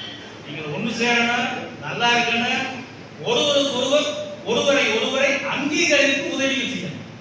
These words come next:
இதுதான் ரொம்ப அவசியம், ரொம்ப ரொம்ப அவசியம். என்னன்னா இயலாது. எங்களை கூப்பிடணும்னு சொன்னா எனக்கு வந்து போக்குவரத்து செலவு இருக்கு, எனக்கு ரூம் போடுங்க. அம்மாவை கூப்பிடணும்னா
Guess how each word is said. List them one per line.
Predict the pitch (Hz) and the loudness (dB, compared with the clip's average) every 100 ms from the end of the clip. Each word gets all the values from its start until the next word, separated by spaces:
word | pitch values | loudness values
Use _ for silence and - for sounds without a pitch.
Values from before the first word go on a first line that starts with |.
| - - - - - - - - | -18 -12 -12 -12 -20 -10 -8 -8
இதுதான் | - 285 - | -2 0 2
ரொம்ப | - - | 0 0
அவசியம், | 240 240 214 190 - | 0 0 -4 -4 -4
ரொம்ப | 269 277 | -2 -2
ரொம்ப | 277 262 | 2 2
அவசியம். | 254 233 240 | 0 -2 -4
என்னன்னா | - 226 247 - 170 - - - - | -4 -6 -4 -4 -6 -8 -14 -16 -12
இயலாது. | 359 403 392 240 - | -4 0 0 0 -4
எங்களை | - 226 240 - - - | -6 -4 -2 -2 -6 -10
கூப்பிடணும்னு | 294 311 311 311 294 | -10 -6 -4 -4 -6
சொன்னா | 277 294 285 - - - 220 | -6 -4 -4 -6 -10 -10 -6
எனக்கு | 277 269 | -4 -4
வந்து | 277 - | -4 -2
போக்குவரத்து | 277 302 302 285 277 | 4 4 4 0 0
செலவு | 277 269 | -2 -2
இருக்கு, | 262 262 240 | -4 -2 -2
எனக்கு | 247 240 | -2 -2
ரூம் | 302 302 | -4 0
போடுங்க. | 294 285 - - - - - | 2 2 0 -4 -10 -10 -6
அம்மாவை | 208 320 302 | -2 2 2
கூப்பிடணும்னா | - 311 285 247 | 2 -4 -2 2